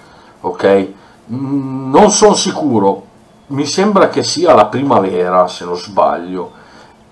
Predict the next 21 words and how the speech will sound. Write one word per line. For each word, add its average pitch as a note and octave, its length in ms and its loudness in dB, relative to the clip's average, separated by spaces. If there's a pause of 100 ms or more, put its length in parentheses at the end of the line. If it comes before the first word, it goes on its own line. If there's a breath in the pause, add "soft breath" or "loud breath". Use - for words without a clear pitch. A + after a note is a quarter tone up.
e A2 280 6
questa B2 260 -6
qua - 140 -4
dovrebbe G2+ 300 0
essere G2 420 -2
la F#2+ 160 0
primavera, F2 640 -8
se - 160 -16
non D#2 100 -14
sbaglio, E2 460 -8
quindi F2+ 420 -12 (540 loud breath)
proviamo A#2+ 720 2
ad - 80 -20
andare G2+ 380 2
a G2+ 40 4
vedere G2 680 -2
un F#2+ 160 -8
attimino D#2 720 -12
se - 300 -10
troviamo G2+ 460 0
qualcosa. D3 760 0